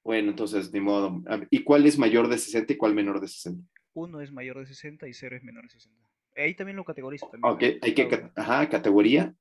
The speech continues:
Speaker 1: Ponle edad, categoría. Edad.
Speaker 2: Ya.
Speaker 1: Primero,
Speaker 2: Ya.
Speaker 1: claro.
Speaker 2: Sí, ¿no?
Speaker 1: La referencia es primero cambiar. Ponle cambiar, espérate,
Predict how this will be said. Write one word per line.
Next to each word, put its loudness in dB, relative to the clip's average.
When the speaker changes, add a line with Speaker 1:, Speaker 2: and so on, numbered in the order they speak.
Speaker 1:
Ponle 2
edad, 2
categoría. 0
Edad. 0
Speaker 2:
Ya. -20
Speaker 1:
Primero, -2
Speaker 2:
Ya. -16
Speaker 1:
claro. -6
Speaker 2:
Sí, -20
¿no? -20
Speaker 1:
La 2
referencia 0
es 0
primero 2
cambiar. 4
Ponle 4
cambiar, 4
espérate, 4